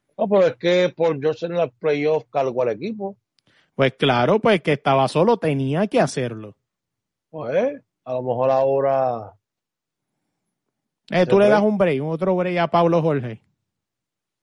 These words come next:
Speaker 1: Sí, porque es que tú no, tú no, es que, que tú, ¿en, en dónde tú ves a, a, a Kawhi Leonard?
Speaker 2: Que el
Speaker 1: ¿En
Speaker 2: problema
Speaker 1: dónde?
Speaker 2: es que Kawhi tiene un contrato grande, o sea, es ahí o un equipo mediocre.
Speaker 1: Por lo tanto.
Speaker 2: Porque Golden State,
Speaker 1: Ah.
Speaker 2: ni Miami, ni el otro tienen chavo pa' eso.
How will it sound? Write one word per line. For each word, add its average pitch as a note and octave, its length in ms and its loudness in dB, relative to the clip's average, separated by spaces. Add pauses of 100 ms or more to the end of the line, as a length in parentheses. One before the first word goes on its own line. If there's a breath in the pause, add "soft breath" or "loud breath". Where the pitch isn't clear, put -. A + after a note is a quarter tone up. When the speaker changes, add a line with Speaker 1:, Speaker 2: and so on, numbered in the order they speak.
(340)
Speaker 1:
Sí, D#3+ 100 -18
porque C4 200 -2
es G3+ 60 -10
que F#3+ 160 -2
tú G3 100 -2
no, G3 280 2
tú F3 120 -4
no, F3+ 260 -2
es D#3+ 180 -12
que, E3 140 -16
que F3+ 120 -4
tú, F#3+ 320 -8
¿en, F3+ 280 -4
en G3 120 -4
dónde G#3 200 2
tú A3+ 140 0
ves A3 80 2
a, F#3+ 320 2
a, D#3+ 400 -2
a D3+ 80 -4
Kawhi D#3+ 300 0
Leonard? A#2+ 400 -8
Speaker 2:
Que E3 60 -18
el D3 100 -4
Speaker 1:
¿En C#3 40 0
Speaker 2:
problema D3 200 2
Speaker 1:
dónde? D3 140 2
Speaker 2:
es C#3 60 -8
que D#3 160 0
Kawhi E3 680 2
tiene D3+ 200 -4
un D#3+ 120 -4
contrato C#3+ 460 0
grande, E3 340 0
o D3+ 40 2
sea, C#3+ 180 -2
es B2+ 60 -2
ahí E3 380 2
o A#3 80 6
un F#3 200 2
equipo D#3+ 340 -4
mediocre. C#3 600 0 (680)
Speaker 1:
Por C3+ 160 -8
lo C#3 140 0
tanto. F#3+ 460 -4
Speaker 2:
Porque C3+ 320 -2
Golden C#3 300 2
State, D#3 460 2
Speaker 1:
Ah. F#3 40 0
Speaker 2:
ni E3 160 0
Miami, D3+ 640 0
ni D#3 100 -2
el C#3+ 80 0
otro E3 220 2
tienen D#3+ 220 -2
chavo C#3+ 240 2
pa' A#2+ 200 -6
eso. C#3+ 260 -10